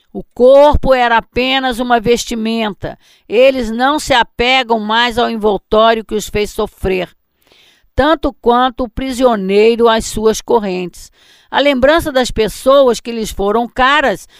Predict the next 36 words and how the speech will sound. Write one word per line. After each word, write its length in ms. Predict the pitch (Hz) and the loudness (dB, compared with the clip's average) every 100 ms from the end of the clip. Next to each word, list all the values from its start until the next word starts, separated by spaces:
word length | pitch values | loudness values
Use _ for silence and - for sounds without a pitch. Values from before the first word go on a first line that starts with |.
| _ | _
é 120 | - 269 | -2 2
a 100 | 262 | 4
única 680 | 247 285 349 359 330 269 233 | 4 4 2 2 -2 -2 -4
coisa 360 | - 262 262 | 0 0 0
que 140 | 269 262 | -8 -12
lhe 140 | 262 | -12
dão 200 | 233 240 | -10 -10
valor. 460 | 240 247 202 196 185 _ _ _ _ 214 | -10 -10 -10 -12 -14 _ _ _ _ -20
Então, 380 | - 294 349 | -4 -2 -2
pra 160 | 277 269 | -2 -8
você, 680 | 254 254 - 285 311 262 - _ _ _ | -6 -10 -12 -10 -8 -8 -12 _ _ _
é, 720 | - 226 220 - 202 202 202 | -18 -14 -12 -14 -14 -14 -14
é, 40 | - | -14
sentir 540 | - 226 220 - 320 | -12 -12 -12 -12 -12
o 80 | 277 | -10
espírito 600 | 220 - 226 254 202 185 | -14 -14 -14 -14 -14 -14
ou 80 | 202 | -16
ter 260 | - 240 220 | -12 -12 -12
o 60 | |
espírito 520 | 202 - 214 190 190 | -16 -18 -18 -20 -20
junto 240 | 185 185 180 | -18 -16 -14
a 40 | |
você, 520 | 165 170 - 311 294 - _ _ - | -14 -18 -12 -8 -8 -8 _ _ -18
não 120 | - | -16
precisa 440 | 640 539 539 659 | -16 -16 -14 -12
você 260 | 302 285 277 | -12 -12 -14
ir 40 | |
no 100 | 262 | -14
cemitério 760 | 226 233 208 - 254 269 240 214 | -18 -20 -20 -14 -10 -10 -12 -16
e 40 | |
no 160 | 214 202 | -18 -20
túmulo 400 | - 202 185 180 | -18 -18 -16 -18
dele. 400 | 156 160 113 - _ _ _ _ | -18 -20 -20 -20 _ _ _ _
Porque 200 | - - | -20 -18
ele 140 | 587 539 | -18 -16
está 320 | - 415 | -18 -18